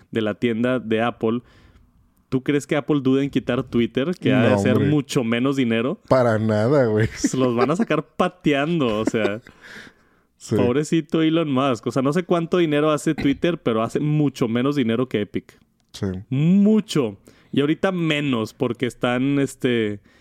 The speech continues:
Speaker 1: sufriendo ahí con, con eso. Y esos ocho dólares de la suscripción, pues no sé qué tanta gente se suscriba. No es tanto dinero para Apple, y Apple yo no creo que no tiene ningún problema en quitarlo de la, de la App Store. <clears throat> Si es que llega a eso. Si Elon Musk dice, "¿Sabes qué? Me vale.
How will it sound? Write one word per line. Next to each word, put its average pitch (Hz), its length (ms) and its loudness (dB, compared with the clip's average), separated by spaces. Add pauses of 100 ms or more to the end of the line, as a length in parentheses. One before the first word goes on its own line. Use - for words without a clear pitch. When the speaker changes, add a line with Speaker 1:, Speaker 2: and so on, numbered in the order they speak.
(140)
Speaker 1:
sufriendo 117 680 -2
ahí 113 200 -2
con, 117 320 -2
con 107 240 -2
eso. 110 240 -2
Y 113 80 0
esos 135 200 -4
ocho 156 260 0
dólares 139 280 0
de 147 80 0
la 131 120 -2
suscripción, 120 800 -2
pues 107 160 -4
no 110 100 -2
sé - 100 -12
qué 139 120 -4
tanta 127 280 -4
gente 120 300 -4
se 131 120 -4
suscriba. 127 600 -2 (500)
No 135 320 0
es 170 280 -4 (160)
tanto 143 480 0
dinero 123 440 0
para 117 320 -2
Apple, 151 380 -2
y 117 140 0
Apple 123 320 -2
yo 131 100 0
no 131 160 -4
creo 123 220 -2
que 127 80 -4
no 117 160 -2
tiene 127 180 -2
ningún 117 400 -2
problema 117 480 0
en 120 80 -2
quitarlo 110 480 -2
de 120 60 0
la, 117 200 -2
de 110 180 -2
la 101 180 -2
App 101 100 -6
Store. 104 380 -4 (500)
<clears throat> 180 580 -2
Si 151 200 0
es 143 100 0
que 180 160 2
llega 160 340 0
a 120 140 -2
eso. 107 320 -6
Si - 220 0
Elon 151 240 0
Musk 143 260 0
dice, 131 260 -2
"¿Sabes 143 200 -2
qué? 170 160 -2
Me 131 160 -2
vale. 170 400 -2